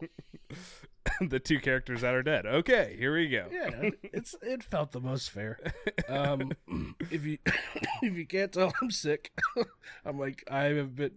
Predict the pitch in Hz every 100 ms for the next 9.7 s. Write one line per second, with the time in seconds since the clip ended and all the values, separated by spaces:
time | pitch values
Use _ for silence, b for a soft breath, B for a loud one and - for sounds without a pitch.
0 | - B B B 135 - 156 147 147 139
1 | 143 139 139 135 135 135 135 127 131 139
2 | 131 123 - 120 127 123 120 117 127 123
3 | 113 113 110 113 - - 120 120 120 117
4 | 117 120 B B - 135 143 165 170 156
5 | 170 156 110 - 131 120 131 123 123 -
6 | 131 131 131 123 120 104 120 131 123 120
7 | 120 - 123 - 120 117 117 - 117 113
8 | 117 117 110 117 113 113 107 104 98 -
9 | 117 107 104 - 117 123